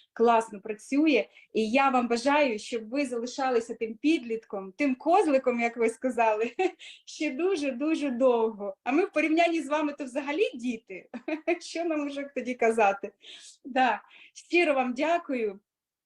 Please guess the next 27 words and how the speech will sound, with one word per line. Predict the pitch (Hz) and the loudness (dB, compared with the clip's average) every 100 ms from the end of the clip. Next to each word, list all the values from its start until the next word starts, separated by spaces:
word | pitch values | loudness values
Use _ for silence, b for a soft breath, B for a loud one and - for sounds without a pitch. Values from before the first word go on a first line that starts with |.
| _ _ - | _ _ -20
З | 190 | -2
Богом, | 208 302 302 262 | 4 4 4 4
як | 240 - | 2 0
то | 254 | 0
кажуть, | 240 208 208 190 | 4 4 2 -2
да? | 202 262 | 2 2
Нехай | 240 254 262 254 | 2 0 0 0
с-, | - - | -4 -16
більше | 196 247 285 - 233 | -2 0 0 -2 -4
людей | 233 220 220 - | -2 0 0 -2
почують | 208 - - 302 320 233 - - b b b | -10 -8 -2 2 2 0 -4 -14 b b b
і | 247 233 220 | -6 -2 0
більше | 208 320 - 247 | 2 0 0 -2
людей | 233 220 269 240 - | 0 4 4 2 -4
приймуть | 247 262 262 220 - | 0 0 0 -4 -4
це | 240 | -6
в | 233 | -6
св-, | - 208 202 | -6 -6 -6
в | |
свою | - 214 220 196 | -4 0 2 2
душу | 240 247 208 | 0 0 -2
і | |
в | |
своє | 208 196 196 190 | -4 -4 -2 -4
серце. | - 175 175 - 180 | -2 -2 -2 -10 -2
Дякую | 185 220 202 185 175 | 2 2 2 -4 -4
вам, | 170 | -6